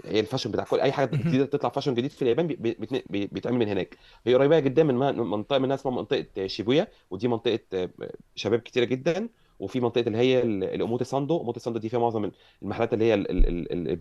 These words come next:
Speaker 1: البراندات العالمية. فاللي عايز يعمل، ي-، يشوف الفاشن بتاع اليابان ماشي ازاي، فاشن قديم أو حديث أو غيره، بيجي محطة هاراجوكو دي.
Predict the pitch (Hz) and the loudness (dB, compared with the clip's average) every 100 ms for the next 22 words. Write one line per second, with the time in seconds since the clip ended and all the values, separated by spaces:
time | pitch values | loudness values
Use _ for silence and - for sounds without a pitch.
0 | - 101 98 - 104 92 98 151 220 - | -6 -2 0 0 0 2 2 2 0 -4
1 | _ - - - 120 - 113 113 151 156 | _ -20 -20 -2 0 2 2 4 4 4
2 | 160 - 127 - 101 151 131 143 135 120 | 0 0 -4 -2 -6 -6 -6 -6 -2 2
3 | 117 143 139 107 143 170 - _ _ - | 2 2 -2 0 0 0 -4 _ _ -10
4 | 123 - 101 127 85 - 107 120 98 123 | -8 -6 -2 -2 0 -2 -4 -2 0 2
5 | 190 208 - _ - 147 151 143 120 113 | 2 -2 -8 _ -2 0 2 0 0 0
6 | 101 104 82 | 0 -2 -6